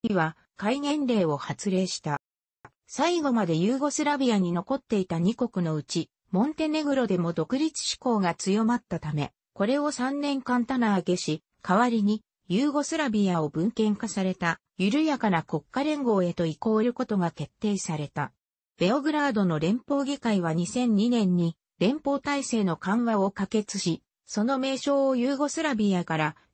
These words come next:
セルビア・モンテネグロに変更した。大政以降の式典は二千三年二月に挙行された。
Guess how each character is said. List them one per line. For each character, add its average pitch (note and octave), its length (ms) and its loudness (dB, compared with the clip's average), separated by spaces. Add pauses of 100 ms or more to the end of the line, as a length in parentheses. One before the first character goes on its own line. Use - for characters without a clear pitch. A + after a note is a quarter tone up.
セ F3+ 160 -2
ル C4+ 140 2
ビ C4+ 140 2
ア・ C4 80 2
モ C4 140 0
ン C4 100 -4
テ C#4+ 120 -4
ネ C4+ 160 0
グ A#3+ 120 2
ロ G3 120 4
に D#3+ 120 -2
変 G3+ 240 0
更 G3 240 -2
し - 120 -10
た。 D#3+ 220 -6 (460)
大 A#3+ 180 0
政 C#4+ 380 -2
以 C4 60 -10
降 A#3+ 180 0
の E3 120 0
式 - 280 -8
典 A3+ 260 2
は G#3+ 120 2
二 F#3+ 160 4
千 B3+ 220 -2
三 G#3+ 300 0
年 A#3+ 240 2
二 F#3+ 100 2
月 A#3+ 340 0
に A3+ 180 2
挙 F#3+ 140 2
行 A3+ 240 0
さ F#3 160 -2
れ E3+ 120 -4
た。 - 240 -4